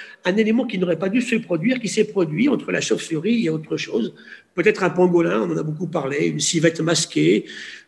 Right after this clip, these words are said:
Pour le mers en deux mille neuf, c'était le dromadaire. Donc vous voyez que déjà il se passe quelque chose. Puis deuxièmement, et là on arrive à la notion de croissance, c'est qu'on l'a disséminée à une vitesse effroyable.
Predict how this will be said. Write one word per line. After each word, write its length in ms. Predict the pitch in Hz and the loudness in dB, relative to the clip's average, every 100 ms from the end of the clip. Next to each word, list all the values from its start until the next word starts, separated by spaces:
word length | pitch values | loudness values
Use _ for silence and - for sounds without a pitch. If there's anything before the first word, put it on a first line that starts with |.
| _ | _
Pour 180 | 180 175 | 0 4
le 120 | 170 | 4
mers 320 | 165 190 226 175 | 4 2 0 0
en 100 | 165 | 0
deux 160 | 160 | -2
mille 260 | 160 160 156 | -2 -2 -2
neuf, 220 | 170 - | -2 -2
c'était 260 | - - 175 | -4 -2 -2
le 60 | |
dromadaire. 600 | 170 170 175 160 143 - _ - | 0 2 2 0 -6 -14 _ 0
Donc 140 | 202 | 2
vous 40 | 214 | 4
voyez 220 | 277 302 | 4 4
que 200 | 254 - - - - | 2 0 -10 -20 0
déjà 220 | 208 240 | 2 2
il 60 | 285 | 0
se 60 | - | 0
passe 160 | 240 | -2
quelque 240 | 233 196 202 | -2 -2 -4
chose. 400 | - - - _ _ _ _ - | -4 -12 -20 _ _ _ _ -8
Puis 100 | 165 | 4
deuxièmement, 520 | 180 170 180 269 185 | 4 6 4 4 4
et 40 | |
là 200 | 185 185 | 4 2
on 60 | 156 | 0
arrive 260 | 151 185 147 | 0 2 0
à 60 | |
la 60 | 139 | -6
notion 200 | 131 135 | -8 -10
de 60 | |
croissance, 600 | 120 127 139 294 302 - - - - - | -10 -10 -4 0 2 0 -4 -18 -18 -14
c'est 200 | - 190 | 0 2
qu'on 580 | 202 190 196 - - 190 | 6 4 4 -6 0 4
l'a 100 | 202 | 4
disséminée 580 | 202 - 220 185 185 208 | 2 2 2 2 2 0
à 40 | |
une 80 | 170 | 0
vitesse 580 | 165 160 175 - - - | -4 -4 -4 -4 -10 -6
effroyable. 560 | 170 - - - - | -6 -6 -16 -18 -20